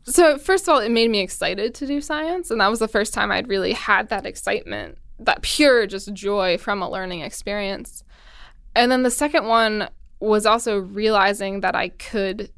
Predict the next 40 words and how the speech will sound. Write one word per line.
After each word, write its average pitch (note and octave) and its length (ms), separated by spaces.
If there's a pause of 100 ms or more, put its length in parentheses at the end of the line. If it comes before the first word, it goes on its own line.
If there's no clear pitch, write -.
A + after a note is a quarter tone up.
(120)
do G#2+ 180
it. - 320 (680)
I G3+ 140
remember A3 760 (200)
as G3 160
a G3 60
junior G3 500
at F3+ 100
M F#3 160
I F3+ 120
T, G3+ 380
I F3+ 80
was F#3 420
in A#3 120
a A3+ 60
meeting G3+ 300
with G3 100
John G3 160
Oxendorf, G#3+ 500
and G#3+ 100
he G3+ 60
asked G#3 280
me, F#3+ 240 (520)
"Lauren, A3 320
how A3 200
are A3 60
you A3 120
gonna G3 200
change - 320
the - 80
world?" - 420 (1080)
And A3 100
that A#3 80
was A#3+ 120
the - 80
first A3+ 300
time B3 240
I'd F#3+ 120
ever F3+ 240
thought, G3+ 440